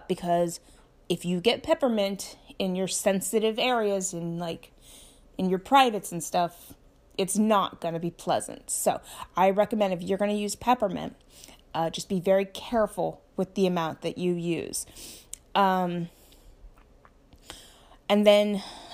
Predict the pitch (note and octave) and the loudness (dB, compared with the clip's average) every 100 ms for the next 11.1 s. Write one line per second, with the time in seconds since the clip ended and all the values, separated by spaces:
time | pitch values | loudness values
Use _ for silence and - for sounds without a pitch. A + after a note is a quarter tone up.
0 | - G3 F#3+ F#3 F3+ F3 - - - - | -2 2 4 4 0 -2 -8 -20 -20 -20
1 | - - - - _ _ - - - G3 | -20 -20 -20 -20 _ _ -20 -14 -4 2
2 | G3+ G#3+ - - - A3+ F#3+ - - - | 4 4 0 -4 2 2 2 -4 -8 -8
3 | - - - - - _ - G3 F#3+ F3+ | -10 -16 -20 -20 -20 _ -2 2 4 2
4 | F3+ - _ _ _ _ _ _ - - | 0 -6 _ _ _ _ _ _ -16 -16
5 | _ _ _ _ _ - _ - G3 F#3 | _ _ _ _ _ -20 _ 0 2 2
6 | F#3 F#3 - - - - - _ - G3+ | 0 -2 -8 -20 -20 -20 -20 _ -2 -2
7 | F3+ F3 F3+ - _ - - G3+ G3 F3+ | 2 2 2 0 _ -14 -4 0 0 0
8 | G2+ A#1+ - _ - - _ _ - G3 | -4 -6 -10 _ -20 -20 _ _ -2 0
9 | G3 G3 G3+ - - - G#3+ A3+ B3 - | 0 0 -2 0 0 2 4 2 -2 -16
10 | - - - A3 A#3+ A#3 F3+ E3+ F3 - | -20 -14 -2 0 4 4 4 2 -4 -18